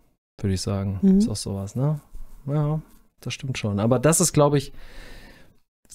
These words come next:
Speaker 1: auch das kriegen wir ja ganz oft aus der, aus der Community so, dass dann, egal um was es dann so geht, gesagt wird, „Oh ja, mein Rüde oder meine Hündin, die macht das auch und ja, und das lässt mich oder hat mich mal zweifeln lassen und dieses und jenes.“ Also ich glaub, das verbindet uns alle ganz extrem,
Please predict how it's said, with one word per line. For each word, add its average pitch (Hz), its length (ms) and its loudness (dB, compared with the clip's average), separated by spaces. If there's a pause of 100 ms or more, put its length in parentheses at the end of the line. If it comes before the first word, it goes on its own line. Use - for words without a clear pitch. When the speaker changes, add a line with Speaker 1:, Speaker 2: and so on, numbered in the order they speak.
(160)
Speaker 1:
auch 143 140 4
das - 280 4
kriegen 156 220 4
wir 147 80 6
ja 139 140 6
ganz 147 220 4
oft 143 120 4
aus 139 140 4
der, 131 260 4
aus 127 180 2
der 123 400 4
Community 131 720 4
so, 123 280 4
dass 120 280 2
dann, 120 340 2
egal 117 760 2
um 123 340 0
was 120 160 2
es - 200 0
dann 127 280 4
so 117 160 0
geht, 123 300 4
gesagt 120 320 2
wird, 113 100 0
„Oh 120 100 2
ja, 127 200 4
mein 131 320 4
Rüde 127 500 4
oder 123 180 4
meine 123 300 4
Hündin, 131 300 6
die 127 80 6
macht 131 220 2
das 131 140 0
auch 123 440 0
und 123 160 0
ja, 127 340 0
und 123 260 0
das 123 300 0
lässt 131 240 0
mich - 200 -2
oder 120 200 2
hat 135 160 2
mich 127 160 2
mal 120 100 6
zweifeln 123 440 4
lassen 120 220 4
und 117 120 4
dieses 123 260 0
und 120 120 2
jenes.“ 123 260 2
Also 117 140 0
ich 110 40 -6
glaub, - 200 0
das 190 240 4
verbindet 143 440 4
uns 127 160 4
alle 127 300 4
ganz 135 220 4
extrem, 123 520 2